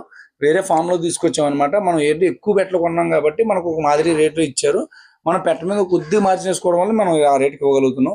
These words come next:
ఈ రెండు కలిపి నాలుగు వేల ఎనిమిది వందలు అండి. పుంజు పిల్ల అంటే భీమవరం పిల్ల, ఆ పక్కది కూడా షేప్ తగలేదు కానీ అది కూడా డబుల్ బాడీ పిల్లే.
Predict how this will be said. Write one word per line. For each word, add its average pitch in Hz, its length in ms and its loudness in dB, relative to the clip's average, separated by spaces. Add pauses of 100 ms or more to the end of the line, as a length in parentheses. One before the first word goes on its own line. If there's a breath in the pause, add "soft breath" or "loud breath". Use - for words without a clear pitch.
ఈ 160 60 0
రెండు 165 260 2
కలిపి 202 260 0
నాలుగు 160 300 2
వేల 160 100 4
ఎనిమిది 151 200 -2
వందలు 151 140 0
అండి. 139 180 0
పుంజు 165 300 -4
పిల్ల 190 140 2
అంటే 180 140 -2
భీమవరం 143 340 0
పిల్ల, 139 200 0 (480 loud breath)
ఆ 147 40 0
పక్కది 180 320 -2
కూడా 190 260 2
షేప్ 190 380 0
తగలేదు 175 320 0
కానీ 196 200 0 (220)
అది 170 160 2
కూడా 196 100 2
డబుల్ 160 220 2
బాడీ 160 180 2
పిల్లే. 156 300 0